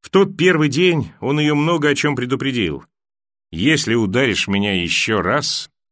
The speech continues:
я свяжу тебе руки за спиной. Если ещё раз попробуешь удрать, свяжу тебе ноги.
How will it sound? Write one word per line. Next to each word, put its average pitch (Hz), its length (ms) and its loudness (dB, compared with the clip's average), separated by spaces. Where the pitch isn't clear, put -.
я 113 280 0
свяжу 143 400 0
тебе 147 220 0
руки 151 260 0
за 135 180 0
спиной. 107 560 -4
Если 156 360 2
ещё 165 320 2
раз 156 140 0
попробуешь 147 540 0
удрать, 139 720 0
свяжу 131 440 -2
тебе 143 200 -2
ноги. 110 440 -4